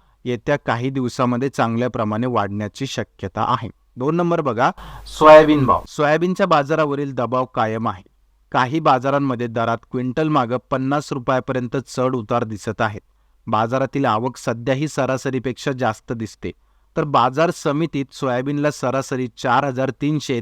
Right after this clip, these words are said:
ते चार हजार पाचशे रुपयांच्या दरम्यान भाव मिळत आहे.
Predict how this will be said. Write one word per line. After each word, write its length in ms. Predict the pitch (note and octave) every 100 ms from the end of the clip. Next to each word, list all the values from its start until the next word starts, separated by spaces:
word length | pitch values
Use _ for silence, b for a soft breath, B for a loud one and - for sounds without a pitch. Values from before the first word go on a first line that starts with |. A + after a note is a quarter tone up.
| A2
ते 80 | B2 -
चार 220 | B2 B2
हजार 260 | C3 A2+ B2 -
पाचशे 360 | G#2 - - B2
रुपयांच्या 440 | A2 A2 G#2+ B2
दरम्यान 400 | A2 F#2+ G#2 A2+
भाव 200 | G2+ G2
मिळत 320 | G#2+ G2 G2+
आहे. 200 | A#2+ G#2+